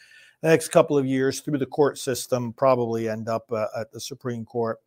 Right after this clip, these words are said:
because it's an issue of great, great concern, as we were just saying, on the part of many Americans. This is a case called Missouri versus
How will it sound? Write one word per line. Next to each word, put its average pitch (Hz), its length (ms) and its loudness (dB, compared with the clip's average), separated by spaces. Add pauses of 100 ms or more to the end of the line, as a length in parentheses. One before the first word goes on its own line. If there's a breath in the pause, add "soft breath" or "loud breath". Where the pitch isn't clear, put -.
(640 soft breath)
because 185 300 8
it's 190 160 4
an 190 100 6
issue 208 280 2
of 139 160 4
great, 160 400 4
great 151 280 0
concern, 160 440 0
as 175 220 4
we 175 140 2
were 160 120 2
just 143 240 -6
saying, 160 320 2
on 139 120 -6
the 131 80 -2
part 151 260 2
of 135 80 -4
many 131 220 -8
Americans. 127 580 -2 (340 soft breath)
This 254 160 -2
is 294 140 2
a 285 80 -2
case 180 400 0
called 165 460 8
Missouri 185 640 0
versus 143 680 -4